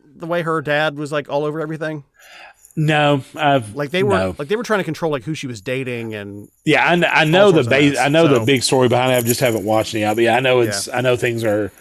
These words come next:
Speaker 1: That's our other
Speaker 2: ugly.
Speaker 1: podcast. That's our
Speaker 2: Yes.
Speaker 1: other podcast, the Free Britney Pro-, podcast we have. Um, <laughs> yeah, I don't, I don't think it's Britney. Um, she'd be cool to have on this show. I'll give her that,
Speaker 2: Yeah.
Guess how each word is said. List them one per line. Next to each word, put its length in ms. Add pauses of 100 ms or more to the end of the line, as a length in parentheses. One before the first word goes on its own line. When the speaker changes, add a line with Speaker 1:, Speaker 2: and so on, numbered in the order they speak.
(420)
Speaker 1:
That's 200
our 100
other 120
Speaker 2:
ugly. 80
Speaker 1:
podcast. 540 (120)
That's 160
our 80
Speaker 2:
Yes. 180
Speaker 1:
other 140
podcast, 220
the 80
Free 120
Britney 200
Pro-, 240
podcast 400
we 80
have. 100 (340)
Um, 440 (560)
<laughs> 580
yeah, 220
I 100
don't, 220
I 80
don't 120
think 120
it's 80
Britney. 320 (420)
Um, 400 (420)
she'd 160
be 80
cool 180
to 60
have 180
on 100
this 100
show. 240
I'll 80
give 140
her 80
that, 260
Speaker 2:
Yeah. 200